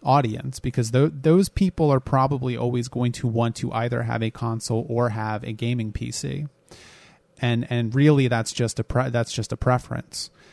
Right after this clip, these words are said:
at this point. Um, if you look at where the people that just wanna play a game are going, you know, maybe the answer is they're not going to the P C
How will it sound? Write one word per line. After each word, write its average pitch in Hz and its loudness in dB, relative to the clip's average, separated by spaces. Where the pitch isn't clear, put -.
at - -6
this 107 -2
point. 90 -6
Um, 110 2
if 135 2
you 160 8
look 175 4
at 143 4
where 139 4
the 139 2
people 151 0
that 120 0
just - -4
wanna 120 2
play 139 -2
a 120 0
game 120 0
are 117 -2
going, 131 0
you 143 2
know, 143 8
maybe 160 6
the 156 2
answer 147 4
is 131 2
they're 135 4
not 147 2
going 139 4
to - -2
the 131 0
P 139 -2
C 143 0